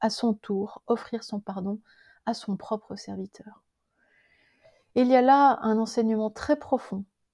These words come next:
Pour pouvoir pardonner, il semblerait qu'il,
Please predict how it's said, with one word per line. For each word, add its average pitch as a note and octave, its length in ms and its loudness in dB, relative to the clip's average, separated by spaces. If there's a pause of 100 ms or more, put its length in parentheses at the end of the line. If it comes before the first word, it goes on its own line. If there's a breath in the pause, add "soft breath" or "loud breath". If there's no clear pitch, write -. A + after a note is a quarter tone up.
(520)
Pour A#3 160 -4
pouvoir B3 380 0
pardonner, A3+ 560 0 (1300)
il A3+ 120 -4
semblerait A#3 440 2
qu'il, G#3+ 440 -2